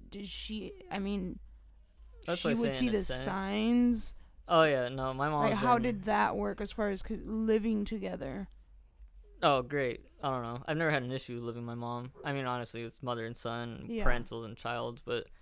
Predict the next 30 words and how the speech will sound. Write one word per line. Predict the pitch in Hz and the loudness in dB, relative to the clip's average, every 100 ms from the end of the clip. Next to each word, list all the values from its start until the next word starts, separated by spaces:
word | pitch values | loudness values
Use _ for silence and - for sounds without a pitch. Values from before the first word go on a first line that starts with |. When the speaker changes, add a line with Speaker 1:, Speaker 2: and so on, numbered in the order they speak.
| - - - - - 143 | -20 -20 -20 -20 -14 -4
Speaker 2:
no, | 139 | -2
she's | 127 151 | -2 -4
been | 151 139 | -4 -2
my | 123 | 6
person | - 139 - 127 123 | 8 10 8 -2 -8
since | 127 120 - - _ - | -8 -10 -12 -18 _ -4
I | |
was | 120 113 | -2 -2
born, | 117 131 123 120 107 107 | -6 -2 0 0 -2 -6
so | 117 117 | -6 -6
she's | 139 147 | -4 -4
the | 135 | -2
only | 131 135 | 0 2
person | - - 131 120 | 10 10 8 -4
I've | 120 | -6
ever | 120 117 | -6 -8
been | 113 107 | -10 -8
felt | 120 - | -6 -6
comfortable | - 123 120 117 120 | -4 -6 -6 -4 -2
with, | 120 117 | -2 -4
like, | 101 - - - - - - - - - | -10 -10 -16 -20 -20 -20 -20 -20 -20 -18
throwing | - - 127 123 120 | -8 0 2 2 0
my | 104 | -6
shit | - 123 120 | -6 -6 -6
on. | - 55 156 - - | -8 -12 -16 -18 -16
Speaker 1:
Yeah. | - | -12
Speaker 2:
And | 139 | -8
she's, | 151 151 | -4 -2
it's, | 156 - 131 151 - - - | -2 -4 -8 -8 -12 -14 -10
it's | 135 - | -10 -10